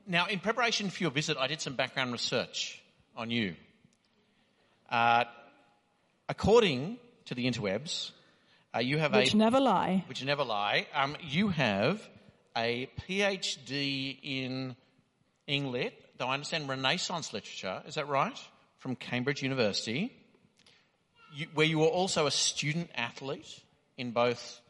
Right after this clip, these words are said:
Speaker 1: rowing and soccer, soccer football. I appreciate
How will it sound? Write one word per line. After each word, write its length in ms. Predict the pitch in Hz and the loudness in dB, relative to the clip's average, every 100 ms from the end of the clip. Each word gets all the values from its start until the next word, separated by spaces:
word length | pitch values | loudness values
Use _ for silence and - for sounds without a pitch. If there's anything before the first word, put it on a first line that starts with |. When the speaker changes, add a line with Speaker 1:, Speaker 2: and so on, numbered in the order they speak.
| _ _ _ - | _ _ _ -4
Speaker 1:
rowing 640 | 120 127 143 190 226 294 - _ _ _ _ - | 4 4 4 2 0 -4 -16 _ _ _ _ 0
and 340 | 113 117 113 - - | 2 2 -2 -6 -14
soccer, 500 | - - 123 104 107 - - _ _ _ _ | -2 2 2 2 0 -2 -20 _ _ _ _
soccer 240 | - 135 107 | -2 -2 0
football. 480 | 120 - 107 196 - _ _ _ _ | -10 -4 -4 -4 -14 _ _ _ _
I 100 | 95 | -8
appreciate 500 | - 110 - 98 | -4 -6 -2 -2